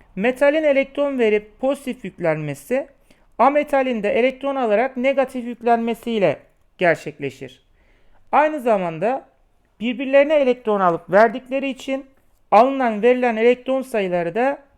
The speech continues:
eşittir. O zaman burada cevabımız bir, iki, üç. Bir bileşiğin molekül formülünden, mesela bileşiğin formülünün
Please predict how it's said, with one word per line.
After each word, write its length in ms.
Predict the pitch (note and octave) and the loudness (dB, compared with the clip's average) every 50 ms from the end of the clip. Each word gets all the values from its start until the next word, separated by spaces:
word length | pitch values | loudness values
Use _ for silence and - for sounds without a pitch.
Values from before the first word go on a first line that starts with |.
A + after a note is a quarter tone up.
| _ _ _ _ - | _ _ _ _ -2
eşittir. 640 | - A3 G3 - F#3+ E3+ - _ - C3+ - _ _ _ _ _ _ _ _ _ - - | -2 -2 0 0 -6 -8 -10 _ -14 -14 -14 _ _ _ _ _ _ _ _ _ -2 2
O 120 | A#3 B3 | 2 2
zaman 300 | G#3+ A3 G#3 G3+ G#3+ G#3 | 2 2 0 0 -2 -4
burada 260 | A#3+ G#3+ F#3+ G#3+ G3+ | -8 -4 -4 -4 -2
cevabımız 880 | G#3 A3+ A3+ G#3+ G#3+ G3+ F#3+ E3+ E3 E3 F3 G#3 A#3+ C4 C4 C4 - - _ _ _ - | -2 -2 0 2 2 2 2 0 -4 -6 -6 -2 -2 -4 -4 -6 -14 -20 _ _ _ -20
bir, 320 | D#3+ D#3+ F3 A3+ A3+ A3 | -16 -10 -6 -4 -4 -4
iki, 360 | - - F#3 F#3 - B3 B3 | -4 -6 -12 -10 -8 -10 -8
üç. 360 | - F#3 D3 - - - - - _ _ _ _ _ _ _ _ _ _ _ _ _ - _ _ _ _ _ _ _ _ _ - | -6 -8 -8 -8 -10 -20 -20 -20 _ _ _ _ _ _ _ _ _ _ _ _ _ -20 _ _ _ _ _ _ _ _ _ -18
Bir 340 | D#3 D#3+ C4 D4 D#4+ D#4 C#4 | -10 -4 -2 -2 -2 -2 -4
bileşiğin 540 | D#4 C#4+ D4+ D4 - - D4+ D#4 D#4+ D#4 D4+ | -6 -4 -4 -6 -6 -8 -8 -8 -6 -6 -6
molekül 520 | C#4 C#4 C#4 C#4 C#4 C#4 C#4 D4+ C#4+ C4+ | -4 -2 -2 -2 -2 -4 -6 -8 -10 -10
formülünden, 800 | - - C4 B3 A#3+ A3+ G#3+ G#3+ G#3 G3+ G3 F#3 F3 D#3+ C3+ C3 - _ _ _ _ _ _ _ _ _ _ - | -8 -2 0 0 0 0 -2 -6 -4 -4 -4 -2 -2 -2 -2 -4 -12 _ _ _ _ _ _ _ _ _ _ -10
mesela 680 | A#3+ C#4+ D4+ C#4+ D4 B3 G#3+ G3 F#3 F3 F3 E3+ F3+ | -2 0 0 0 0 -2 0 0 2 0 0 -2 -2
bileşiğin 480 | B3+ C4 C4+ C#4 C4 - B3+ A3 G#3 G#3+ | -6 -4 -4 -4 -4 -4 -6 -6 -6 -6
formülünün 800 | G#3 - C#4 C#4 C4+ B3+ A3+ G#3+ F#3+ F3+ F3 G3 A#3+ C#4 C#4+ - | -4 0 0 0 0 0 -2 -2 -4 -4 -4 -4 -4 -4 -6 -8